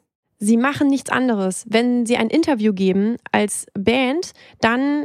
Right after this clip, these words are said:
werden sie auch, also sie haben auch in Interviews früher, glaub ich, noch mehr ironisch geantwortet, aber da ist kenntlich für mich, dass sie jetzt als Privatperson über ihr Album sprechen und nicht mehr als K Z auf der Bühne sind. Aber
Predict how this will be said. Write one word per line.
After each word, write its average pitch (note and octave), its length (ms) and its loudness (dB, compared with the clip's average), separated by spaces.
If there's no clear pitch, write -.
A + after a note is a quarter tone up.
werden A#3+ 300 0
sie A#3 180 -2
auch, A3+ 200 2
also G#3 180 -2
sie G#3 160 0
haben B3 160 0
auch G#3 120 -2
in A3 80 -4
Interviews B3 440 -2
früher, A#3+ 280 0
glaub G#3 140 -4
ich, G3+ 100 -6
noch G#3+ 100 0
mehr G#3 140 0
ironisch A3 380 0
geantwortet, C4 560 -2
aber G#3+ 220 0
da G#3+ 140 0
ist - 300 -4
kenntlich C4 480 -2
für F#3+ 100 -2
mich, G3 340 -2
dass A#3 160 -2
sie B3+ 60 0
jetzt A#3 400 -4
als G#3+ 320 0
Privatperson A3+ 560 0
über A#3+ 180 0
ihr A3+ 140 0
Album A3 240 0
sprechen F3+ 480 -4
und G#3 220 0
nicht A#3 160 0
mehr A#3 120 -2
als - 140 -4
K A3+ 140 -2
Z - 180 -4
auf G#3+ 80 -2
der A3 120 -2
Bühne G3+ 260 2
sind. F3 240 0
Aber A#3 360 0